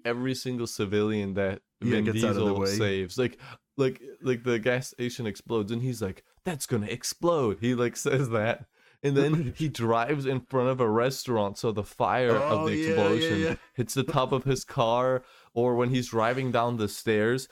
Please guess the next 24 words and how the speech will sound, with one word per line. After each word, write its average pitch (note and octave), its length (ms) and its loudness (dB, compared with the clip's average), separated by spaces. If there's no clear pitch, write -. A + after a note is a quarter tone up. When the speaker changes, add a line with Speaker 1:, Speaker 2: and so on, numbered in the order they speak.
Speaker 1:
he's, B2+ 240 0
Speaker 2:
There's - 20 -4
a D3+ 80 2
Speaker 1:
he, C3+ 60 2
he - 20 4
Speaker 2:
dog, A#2+ 420 2
a A2+ 60 0
lady A#2 220 0
with A2 160 0
a G#2+ 80 0
dog. G2+ 240 0
Speaker 1:
pinballs, C3 420 2
yes, A2+ 480 0
and A#2+ 100 -4
he A#2+ 80 0
pinballs B2 720 -2
the A#2 80 -4
bomb G2+ 340 0
around G2+ 520 0
her A2+ 220 2
and A2 140 -6
stuff. A#2 320 -8
It's - 200 -12
like, G2+ 200 -12